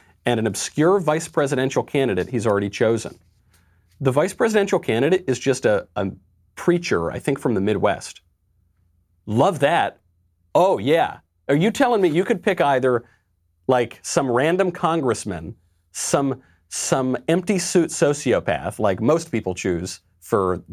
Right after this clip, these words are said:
running mates or political appointments, or just a good old preacher from the heartland of America? Sign me up, man. I, I'm, I'm with Kanye. Uh, he says that he's okay with siphoning off black votes from the Democratic nominee,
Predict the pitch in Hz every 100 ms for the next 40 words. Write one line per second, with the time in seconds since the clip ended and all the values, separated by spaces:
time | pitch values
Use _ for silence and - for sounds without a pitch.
0 | 104 104 104 101 98 104 87 87 104 95
1 | 90 98 90 92 - - - _ 151 185
2 | 170 160 - 104 - 151 156 151 - 135
3 | 139 170 165 165 113 92 127 147 139 120
4 | 110 113 143 214 180 - - - 202 208
5 | 196 190 208 110 101 110 143 - 156 151
6 | 165 185 165 - 175 151 87 - - -
7 | - - _ 127 131 131 160 160 185 170
8 | 170 165 - 135 131 - 139 139 170 185
9 | 170 143 - 139 139 143 135 123 - 117
10 | 131 - 117 113 113 101 117 113 113 101
11 | 85 101 104 160 170